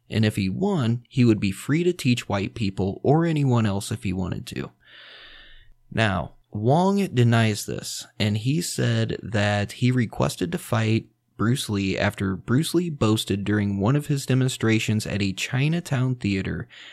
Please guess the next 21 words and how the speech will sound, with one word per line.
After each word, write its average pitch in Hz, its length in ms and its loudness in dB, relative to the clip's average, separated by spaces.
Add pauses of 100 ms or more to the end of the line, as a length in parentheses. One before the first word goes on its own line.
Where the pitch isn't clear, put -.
(160)
that 113 120 -2
he 120 180 4
could 139 180 2
beat 117 320 0
anyone 151 520 2
in 123 200 2
San 117 240 2
Francisco, 98 800 -4
and 117 160 4
that 117 220 2
Wong 139 340 2
himself 135 640 2 (140)
did 131 220 2
not 143 240 2
discriminate 127 680 0
against 101 320 -2
whites 101 440 0
or - 300 0
other 104 180 0
non-Chinese 95 680 -4
people. - 420 -4